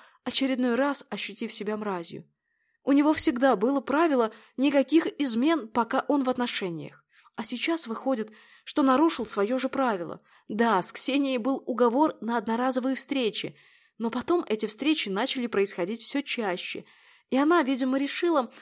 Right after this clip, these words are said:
что между ними происходит нечто большее, чем секс после работы и на выходных. Когда он вернется, то обязательно с ней встретится и расставит все точки над «и». Другое дело Лиза.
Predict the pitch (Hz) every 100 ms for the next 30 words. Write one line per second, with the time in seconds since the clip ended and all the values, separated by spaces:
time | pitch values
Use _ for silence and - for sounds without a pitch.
0 | - - - - 285 254 277 330 339 220
1 | 226 - 285 240 226 254 - 311 285 285
2 | 262 - 190 160 - - 226 - 302 311
3 | - 226 220 240 240 240 247 214 170 -
4 | _ _ - 220 196 202 226 220 190 -
5 | - _ _ _ _ _ _ _ _ _
6 | 233 226 254 240 226 226 285 269 - 180
7 | - 240 233 233 294 311 269 240 - 220
8 | 196 - 294 302 - 180 - 247 233 214
9 | 247 226 202 - - 294 302 233 226 -
10 | 226 214 214 214 180 - 180 156 _ _
11 | _ _ _ _ _ 175 196 226 311 226
12 | 233 269 247 233 180 160